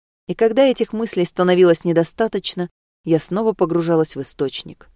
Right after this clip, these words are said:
создавая множество пылающих цветов разного размера. Я практиковалась гасить одни цветы,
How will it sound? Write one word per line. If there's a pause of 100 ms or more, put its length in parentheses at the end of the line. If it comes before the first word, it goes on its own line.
(140)
создавая
множество
пылающих
цветов (240)
разного
размера. (720)
Я
практиковалась
гасить
одни
цветы,